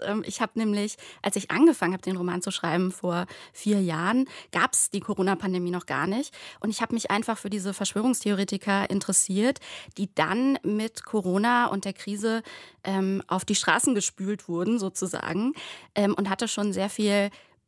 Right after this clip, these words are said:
Interviews gemacht mit denen und so ein Gefühl dafür bekommen, was sie wollen. Und das war natürlich dann total zugespitzt. Die haben natürlich auch sehr viel Zuver-, Zulauf dann bekommen durch die, durch die Krise.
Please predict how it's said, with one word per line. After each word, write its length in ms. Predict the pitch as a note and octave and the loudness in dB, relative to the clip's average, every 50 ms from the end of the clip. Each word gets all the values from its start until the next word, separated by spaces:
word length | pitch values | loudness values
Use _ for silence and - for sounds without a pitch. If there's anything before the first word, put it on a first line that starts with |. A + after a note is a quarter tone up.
| _ _ _ - | _ _ _ 0
Interviews 420 | A#3+ A#3 C4+ A#3 G3+ A3 G#3 - | 2 4 4 4 2 2 0 0
gemacht 420 | - G#3+ G#3+ G#3 G#3+ A#3 - - | 0 0 2 2 0 0 -2 -6
mit 180 | G#3+ G3+ - - | -8 -8 -6 -4
denen 360 | G3 G3+ G3+ G#3+ A3+ G#3+ G3+ | -2 0 2 2 2 2 2
und 180 | - F#3 F#3+ - | 0 -2 -4 -2
so 80 | G3 | -2
ein 60 | G3 F#3+ | -4 -4
Gefühl 220 | F3+ - - A3 | -4 -2 0 0
dafür 220 | A#3 G#3+ - G#3 | 0 0 -2 -4
bekommen, 560 | F3 G3 - - - F#3+ G3 G3+ G3+ G#3 G3 - _ _ - | -6 -6 -4 -2 0 2 2 2 2 0 -2 -6 _ _ -10
was 240 | - F3+ E3+ F3+ - | -6 -4 -2 0 0
sie 200 | - G3 E3 - | 0 0 0 0
wollen. 400 | E3 E3 F3+ G3 B3 C#4+ D#4 F4+ - - - - - - - - _ - | 0 2 2 4 6 6 6 4 2 -2 -14 -16 -18 -18 -20 -20 _ -4
Und 160 | - G#3 F#3+ | -2 0 2
das 120 | G3+ G#3 - | 4 4 4
war 100 | G3+ G#3 | 4 4
natürlich 280 | A3 G#3+ - A3 G3+ | 2 0 -2 -4 -6
dann 180 | - G3 G3 F#3+ _ _ _ | -4 -4 -4 -6 _ _ _
total 360 | - - G3+ - - G#3 G#3+ - | -12 -10 -8 -4 -2 -2 0 0
zugespitzt. 680 | - - B3 B3+ C4 - - - G#3 G#3+ - - - | 0 0 0 0 -2 -2 -2 -4 -4 -4 -4 -4 -6
Die 100 | F#3+ F#3+ | -4 -4
haben 120 | F#3+ F#3 F#3 | -2 -2 -2
natürlich 300 | F3+ F3+ - F#3 - F3 | -2 -4 -6 -6 -8 -4
auch 60 | F3+ | -4
sehr 120 | - F#3+ | -4 -4
viel 140 | - - F#3 | -4 -6 -6
Zuver-, 340 | - - B3+ A#3+ - G3+ - - _ - | -4 -4 -2 -2 -2 -4 -6 -6 _ -2
Zulauf 440 | - - C4 C4+ A3+ G3 F#3+ F#3+ - | 0 2 4 4 4 4 2 2 0
dann 220 | - F3 F3 F#3 | -2 -2 -2 -2
bekommen 520 | F3+ F#3+ - - - F#3 F3 F#3 G3 G3+ F#3+ | -2 -4 -4 -4 -2 0 0 0 0 0 0
durch 200 | F3+ F#3 F#3 - | -2 -4 -4 -4
die, 280 | - F#3+ F#3 F#3 F3+ | -4 -4 -4 -2 -2
durch 140 | - F#3 F#3 | -2 -4 -4
die 100 | - F3 | -6 -6
Krise. 460 | - - G#3+ A3 G3 F#3 F#3 G3+ B3+ | -6 -2 -2 0 2 2 2 0 0